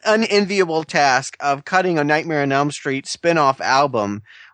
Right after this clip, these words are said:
wouldn't you seek songs that had a creepy vibe, you know, something like Thriller, something that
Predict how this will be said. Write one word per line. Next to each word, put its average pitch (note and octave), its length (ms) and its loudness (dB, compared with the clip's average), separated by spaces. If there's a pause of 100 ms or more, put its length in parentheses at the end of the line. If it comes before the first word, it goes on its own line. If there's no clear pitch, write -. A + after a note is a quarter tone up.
wouldn't D4 300 0
you C#4+ 100 2
seek A3+ 340 -4
songs F3+ 600 2
that D3 160 0
had D#3 200 0
a C#3 60 0
creepy F3+ 480 -4
vibe, C3+ 640 2
you E3+ 80 -2
know, E3 160 2
something F#3+ 320 -2
like - 180 0
Thriller, D#3 600 2
something F3 500 0
that C#3+ 220 2